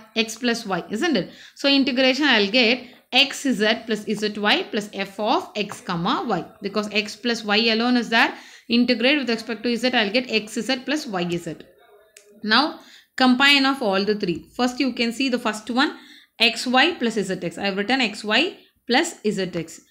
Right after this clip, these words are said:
And the second one, Z Y, uh, what is that? Uh, X Y plus Z X is written. And the next one, what is missed at? Z Y is already, is there? No, we have written Z Y. X Y is already is written. Now,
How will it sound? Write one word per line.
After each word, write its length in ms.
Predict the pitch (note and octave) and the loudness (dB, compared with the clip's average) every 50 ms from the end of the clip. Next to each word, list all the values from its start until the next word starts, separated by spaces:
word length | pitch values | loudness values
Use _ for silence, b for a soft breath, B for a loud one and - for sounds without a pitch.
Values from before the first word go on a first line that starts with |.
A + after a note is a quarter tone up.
| b b b b | b b b b
And 200 | G#3+ A3 A#3 B3 | 2 4 6 6
the 60 | B3+ B3+ | 4 4
second 400 | B3 A#3 G#3+ A3 A#3 A#3 A#3 A3 | 2 0 0 2 0 0 2 2
one, 220 | B3 D4 D#4+ - | 0 0 0 0
Z 260 | B3 B3 A#3 B3 A#3+ A#3+ A#3+ | 0 0 0 0 -2 -2 -4
Y, 220 | A3 A3 A3+ A3 A3 | -2 0 0 0 0
uh, 520 | A3 G#3 G#3 G3+ G3 F#3+ F#3 F3+ F3+ F3+ B B B B _ _ | 0 2 2 4 4 4 2 0 -2 -6 B B B B _ _
what 180 | A3+ A3 A3 | -2 0 0
is 120 | B3 A3+ A3+ | 0 2 2
that? 260 | A3+ A#3 B3 A#3+ - - - _ _ _ _ - | 2 2 2 0 -4 -14 -20 _ _ _ _ -4
Uh, 200 | G#3+ G#3 G#3 G3+ G#3 A3 A3 | 0 0 0 2 2 0 -2
X 100 | - - | -2 -2
Y 220 | A#3+ C4 C#4 D4 | 0 0 0 0
plus 160 | C4 C4 B3 | 0 0 0
Z 180 | A#3 A3+ G#3+ A3 | 0 0 -2 -2
X 200 | G#3+ A3+ A3 A3 | -2 -2 -4 -4
is 180 | A3+ G#3 G#3 G3+ | -6 -6 -4 -4
written. 400 | G3 F3+ F#3 G3+ A3+ C#4+ E4+ B B B B B B B | -4 -4 -2 0 -2 -2 -2 B B B B B B B
And 120 | G3+ G#3+ | 0 2
the 40 | A3 | 2
next 300 | A3 A3 A3 A3 - - | 2 2 0 -2 -6 -4
one, 220 | B3+ B3 C#4 D#4+ F4 - | 0 0 0 0 0 -2
what 240 | - A3+ A3+ A3+ A3+ | -2 -2 0 0 0
is 180 | A#3 A3+ - A3+ | -2 -4 -6 -2
missed 360 | G#3+ A3 A3 A3 G#3+ - A3+ | -2 0 0 -2 -2 -2 -2
at? 260 | A3 A3+ A#3 - B B B B B B - | -2 -2 -2 -4 B B B B B B -2
Z 180 | A3+ G#3+ B3 A#3+ | 2 2 2 2
Y 180 | C4 B3 B3 B3+ | 2 4 4 4
is 140 | C4 B3 A#3+ | 4 4 4
already, 640 | A3+ G#3+ G#3+ G#3+ A3 A3+ C#4 E4 F4 E4+ - - _ - | 2 2 2 2 2 2 2 2 2 -2 -8 -16 _ -6
is 140 | A#3 G#3 A3 | -6 0 2
there? 200 | B3+ B3 G#3 F#3 | 4 4 4 2
No, 180 | G3+ G3+ F#3+ F3+ | 0 -2 -2 -2
we 200 | - F#3 G3 G#3 | -4 0 0 2
have 180 | G#3 G3+ G3 | 2 2 0
written 360 | G3+ G3 G3 A#3+ C#4+ D#4+ - - G#3 | -2 -2 -2 -2 -2 -2 -4 -6 -8
Z 200 | G3 G3+ A3 F3+ F#3 | -6 -6 -6 -6 -6
Y. 240 | E3+ E3+ D#3+ D3+ B B B B B B - | -6 -8 -8 -8 B B B B B B -2
X 220 | A3+ A3+ A3+ - B3 | -2 -2 -2 -2 -2
Y 120 | B3 C#4+ | 0 0
is 120 | D#4+ D4 B3+ | 0 0 0
already 380 | A3 G3+ G3 G3 G3 G#3+ A#3+ | 0 0 0 2 2 2 2
is 160 | A3+ G3 F3+ | 2 0 -2
written. 320 | F3+ E3+ - F3 E3+ - - - | -4 -6 -4 -6 -8 -8 -8 -4
Now, 380 | F#3+ G3+ A3 C4+ F4 F4+ B | 0 2 2 2 0 -2 B